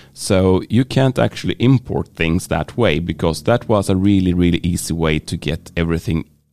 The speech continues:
out of Evernote and into DevonThink. But what you still can do is you can go into Evernote and export your notes as E N X files. And,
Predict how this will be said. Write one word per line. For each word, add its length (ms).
out 260
of 60
Evernote 580
and 160
into 280
DevonThink. 760
But 400
what 200
you 40
still 280
can 180
do 160
is 180
you 80
can 180
go 140
into 300
Evernote 600
and 240
export 680
your 140
notes 400
as 280
E 80
N 120
X 200
files. 520
And, 520